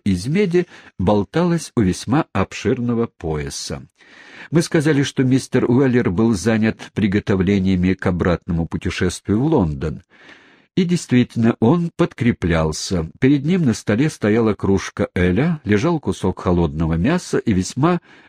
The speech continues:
почтенного вида каравай хлеба, между которыми он распределял свою благосклонность по очереди, самым суровым беспристрастием. Он только что отрезал солидный ломоть хлеба,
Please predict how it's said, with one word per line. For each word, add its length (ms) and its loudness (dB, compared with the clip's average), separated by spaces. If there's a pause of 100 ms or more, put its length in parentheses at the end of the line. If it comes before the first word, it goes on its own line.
(120)
почтенного 720 0
вида 400 0
каравай 580 0
хлеба, 680 -2 (360)
между 380 2
которыми 680 0
он 240 2
распределял 800 0
свою 380 0
благосклонность 1300 -2
по 80 0
очереди, 800 -6 (300)
самым 600 -2
суровым 800 0
беспристрастием. 1500 -8 (400)
Он 200 2
только 280 2
что 220 -2
отрезал 460 0
солидный 760 0
ломоть 520 -4
хлеба, 380 0